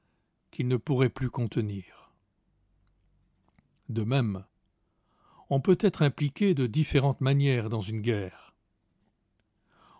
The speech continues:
On peut entrer en guerre en étant habité par l'agressivité, la haine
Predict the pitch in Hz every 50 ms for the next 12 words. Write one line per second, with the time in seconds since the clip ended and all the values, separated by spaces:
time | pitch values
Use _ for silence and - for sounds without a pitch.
0 | _ - 139 135 - 170 160 160 160 160 - - 180 170 160 151 131 120 170 165
1 | 151 143 127 123 131 135 139 135 - - 160 151 139 131 117 117 143 139 - -
2 | 160 143 - 139 123 123 123 117 120 131 151 - - - 139 123 131 - - -
3 | 135 123 117 113 113 _ _ _ _ _ _ - 139 139 151 143 139 135 127 127
4 | 123 120 120 120